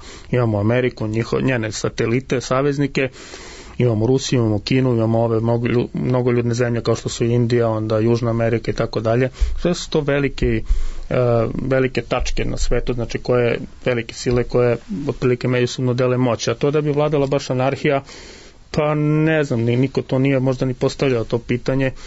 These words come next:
Ako bi zemlje bile međusobno suverene i ako bi s-, m, svaka od njih možda imala svoju moć ograničeno, da tako kažemo, možda bi bilo možda i više poštovanja <laughs> među narodima.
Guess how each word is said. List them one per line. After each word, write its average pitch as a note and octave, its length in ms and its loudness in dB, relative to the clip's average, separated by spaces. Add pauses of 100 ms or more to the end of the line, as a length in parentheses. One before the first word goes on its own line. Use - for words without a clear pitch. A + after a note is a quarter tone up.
(320)
Ako - 240 -4
bi A#2+ 100 2
zemlje C3 280 2
bile C3+ 220 2
međusobno C3 520 -2
suverene C#3 640 0 (460)
i B2 260 4
ako A#2+ 240 0
bi A#2+ 360 2
s-, - 220 -8
m, - 1000 -2
svaka - 360 -2
od B2 80 0
njih C3 280 0
možda B2 340 2
imala B2 280 2
svoju A#2 520 2
moć A2+ 500 -2 (680)
ograničeno, A#2 640 0
da G#2+ 120 -2
tako G#2+ 280 -6
kažemo, A#2 360 0
možda A#2 260 2
bi A#2 80 0
bilo B2 240 0
možda B2 200 2
i B2 40 4
više B2 280 0
poštovanja C#3 540 -2 (540)
<laughs> - 560 -4
među B2+ 200 2
narodima. A#2+ 480 0